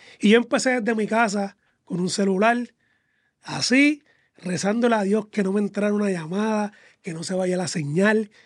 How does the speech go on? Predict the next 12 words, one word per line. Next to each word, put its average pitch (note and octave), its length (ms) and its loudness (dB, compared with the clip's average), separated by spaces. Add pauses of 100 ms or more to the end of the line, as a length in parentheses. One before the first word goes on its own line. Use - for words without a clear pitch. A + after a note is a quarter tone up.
(160)
este, E3 760 -6 (300)
que G#3 120 -2
no G#3 60 0
entrara A#3+ 340 0
nadie A#3+ 180 2
al A3 140 -2
cuarto A3+ 440 0
donde G#3 220 2
yo G#3 40 2
estaba G#3 300 0
grabando, A#3 560 0 (400)
haciendo A3+ 680 0